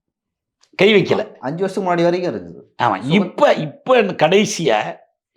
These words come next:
Speaker 1: அந்த அம்மா முஃப்தி முகமது அவங்களோட சேர்ந்து மக்கள் ஜனநாயக கட்சியோட கூட்டணி வச்சு பாஜக ஆட்சி நடத்துனுச்சு, அமைச்சர்கள் இருந்தாங்க,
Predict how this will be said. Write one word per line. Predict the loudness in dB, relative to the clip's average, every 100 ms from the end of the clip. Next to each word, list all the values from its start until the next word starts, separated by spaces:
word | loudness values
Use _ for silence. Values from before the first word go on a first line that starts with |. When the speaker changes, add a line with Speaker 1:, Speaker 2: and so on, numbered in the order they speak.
| _ _ _ _ _ -8
Speaker 1:
அந்த | -2 0
அம்மா | 2 4 4 4 2 -4 -4
முஃப்தி | -6 -4 -4
முகமது | -2 -2 -2 -2
அவங்களோட | 0 -2 -2 -2 0
சேர்ந்து | -2 -2 -2 -4 -8 -10 -12 -18 _
மக்கள் | -14 -8 -4
ஜனநாயக | -2 -2 -6 -8
கட்சியோட | -12 -12 -10
கூட்டணி | -10 -4 -4 -6
வச்சு | -12 -16 -18 -18 _ _ _ _ _ 0
பாஜக | 2 4 4 2 4
ஆட்சி | 4 4 2 0
நடத்துனுச்சு, | 0 -2 -10 -12 -20 _
அமைச்சர்கள் | -8 -4 -4 -2 -2 -2
இருந்தாங்க, | -6 -10 -14 -16